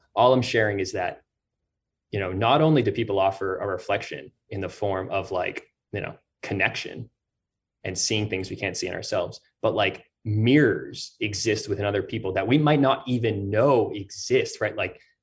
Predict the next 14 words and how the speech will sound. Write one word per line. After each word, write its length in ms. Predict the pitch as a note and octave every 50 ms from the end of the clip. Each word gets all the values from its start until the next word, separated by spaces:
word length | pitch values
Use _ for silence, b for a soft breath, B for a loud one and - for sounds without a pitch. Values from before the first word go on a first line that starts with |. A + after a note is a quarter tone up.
| _ -
you 160 | A2 A#2 D3+
might 180 | E3 E3+ D3 B2+
meet 140 | C#3+ D#3+ D#3+
someone 220 | - D3 D3 C#3+
on 60 | C3
the 80 | A#2+ F#2+
street 340 | - - - - D#3+ C3 D3
today 400 | - A2 G#2 F#2 D#2 D2+ - _ _ _ _ _ _ _ _ _ - -
and 100 | A2+ B2+
you 60 | C3+
might 180 | C3 C3 A2
look 140 | A2+ B2+ B2
at 100 | C3+ A2+
somebody 600 | - - A#2+ A#2 A2+ A#2 A2 A2+ A2+ A2+ A2 -